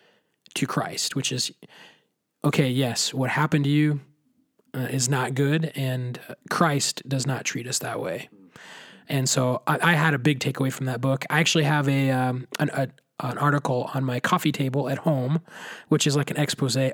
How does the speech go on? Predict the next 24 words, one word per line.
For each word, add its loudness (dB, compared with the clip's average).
on 4
Butterfield. 2
So, 4
like, 2
when 2
people 2
come 2
to 2
my 2
house, 0
they -2
see 2
this -2
magazine 4
about 0
being 4
hospitable, 2
and 0
they, 0
like, -2
open 0
it, 2
and, -6
like, -8